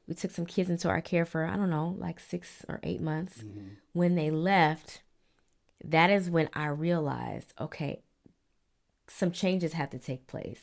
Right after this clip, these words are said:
Speaker 2: Okay.
Speaker 1: in my life because I knew that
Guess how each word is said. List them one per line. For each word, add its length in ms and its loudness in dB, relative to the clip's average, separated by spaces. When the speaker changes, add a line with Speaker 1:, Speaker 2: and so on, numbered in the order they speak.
Speaker 2:
Okay. 240 -8
Speaker 1:
in 180 0
my 160 0
life 300 -4
because 300 -6
I 140 -2
knew 460 0
that 720 -6